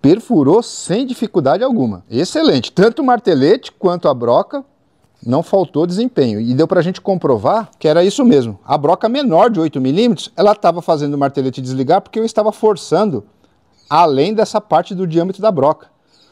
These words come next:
Então não tem como, né? Entrava em atrito aqui, ó, esse pescocinho. Já que foi muito fácil com a de quatorze, vamos fazer agora com uma de vinte milímetros.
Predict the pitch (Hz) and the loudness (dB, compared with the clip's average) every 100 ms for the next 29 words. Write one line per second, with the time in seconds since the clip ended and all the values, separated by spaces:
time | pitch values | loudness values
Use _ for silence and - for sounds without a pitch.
0 | _ _ 123 - 135 165 214 - 208 - | _ _ -8 -2 -2 -2 -2 -4 -4 0
1 | 175 123 131 160 127 120 113 131 151 185 | -2 -2 -6 -8 -10 -4 -2 -2 -2 -8
2 | - 139 185 190 110 - 98 90 _ _ | -4 -2 -2 -2 -4 -2 -4 -6 _ _
3 | 120 110 113 127 - 139 - 117 90 - | -6 -4 -2 -4 0 -2 -2 -8 -12 -14
4 | _ - 113 - - 220 180 208 - - | _ -6 -2 -2 0 0 2 0 -2 0
5 | 151 - 151 135 - 208 190 226 143 127 | 0 0 -4 -2 -4 -2 0 0 0 -4
6 | 202 226 190 180 139 135 175 196 - 165 | -4 -2 0 0 2 2 0 -2 -2 0
7 | 156 190 175 170 135 110 131 262 - 262 | 0 -2 -4 -4 -6 -2 0 0 0 0
8 | 277 185 143 120 92 85 - | 2 4 2 0 -6 -14 -20